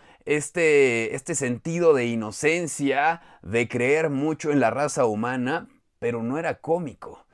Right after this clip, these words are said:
Y estaba yo tratando de recordar otras adaptaciones del Hombre de Acero.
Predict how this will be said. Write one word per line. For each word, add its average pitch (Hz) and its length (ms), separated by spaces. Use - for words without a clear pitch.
Y 139 140
estaba 233 320
yo 208 120
tratando 185 460
de 165 100
recordar 123 720
otras 151 380
adaptaciones 117 720
del 104 140
Hombre 123 300
de 95 140
Acero. 113 600